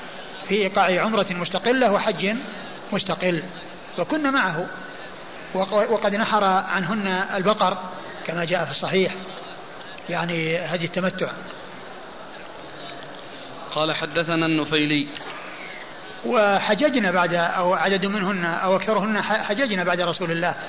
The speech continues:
Speaker 1: صلى الله عليه وسلم، يعني، آه، في عهد آخر خلافة عمر وفي عهد عثمان. نعم.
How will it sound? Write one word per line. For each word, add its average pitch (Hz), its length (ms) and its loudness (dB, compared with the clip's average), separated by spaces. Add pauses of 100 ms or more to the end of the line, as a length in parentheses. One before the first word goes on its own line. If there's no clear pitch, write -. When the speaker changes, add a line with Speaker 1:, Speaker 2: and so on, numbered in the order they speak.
(400)
Speaker 1:
صلى 180 220 -2
الله 165 240 2
عليه 156 200 4
وسلم، 156 360 2 (880)
يعني، 165 540 0
آه، 151 640 -2 (100)
في 185 120 2
عهد 156 420 -2 (240)
آخر 160 300 -2
خلافة 156 360 0
عمر 175 220 0
وفي 151 180 0
عهد 151 200 2
عثمان. 165 400 0 (640)
نعم. - 160 -4